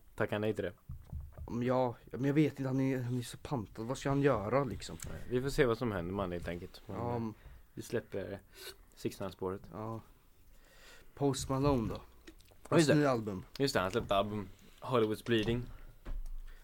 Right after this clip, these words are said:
Speaker 2: Jag tyckte, alltså, några låtar var jävligt så här soft ändå. Jag, det är inte så någonting jag lyssnar på, men
Speaker 1: Det är så soft, men det är så jävla, han har ju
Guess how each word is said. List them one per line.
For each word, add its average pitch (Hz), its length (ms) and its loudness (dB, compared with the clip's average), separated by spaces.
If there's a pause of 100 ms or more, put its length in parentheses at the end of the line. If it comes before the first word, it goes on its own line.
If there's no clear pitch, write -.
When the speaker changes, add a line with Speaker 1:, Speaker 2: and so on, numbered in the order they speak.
(180)
Speaker 2:
Jag - 60 -6
tyckte, 170 460 6
alltså, 156 200 2
några 110 240 0
låtar 147 260 2
var 127 80 4
jävligt 101 300 2
så - 120 0
här 92 100 0
soft - 400 -2
ändå. 87 140 -4 (100)
Jag, 131 160 2
det 151 80 4
är - 20 8
inte 156 140 2
så 175 140 2
någonting 127 320 2
jag 104 80 -4
lyssnar - 320 -6
på, 101 200 -8
men 87 160 -10
Speaker 1:
Det 123 60 0
är 120 40 2
så 120 160 -4
soft, - 460 -4
men 120 180 0
det 127 80 2
är 120 160 4
så - 180 -4
jävla, 101 500 0 (960)
han 127 220 4
har 131 60 4
ju 139 240 4